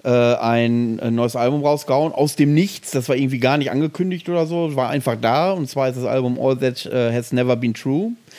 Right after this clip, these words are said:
Und was soll ich sagen? Ich hab mir das Album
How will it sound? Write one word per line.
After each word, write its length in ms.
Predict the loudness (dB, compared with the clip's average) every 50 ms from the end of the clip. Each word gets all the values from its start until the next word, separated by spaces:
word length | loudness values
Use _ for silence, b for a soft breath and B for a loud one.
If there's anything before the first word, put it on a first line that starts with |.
| B B B B B B B B B B B B B B B B B B B B B B
Und 200 | _ 2 2 4
was 160 | 4 2 2 4
soll 140 | 2 2
ich 120 | 2 4 4
sagen? 480 | 4 6 6 4 4 2 0 -2 -4 -6 B B B B B B B B B B B B -8
Ich 140 | -4 0 0
hab 140 | 0 0 2
mir 100 | 0 2
das 260 | 2 2 0 -2 -6
Album 720 | 0 2 2 4 4 4 2 2 2 2 0 -2 -2 -6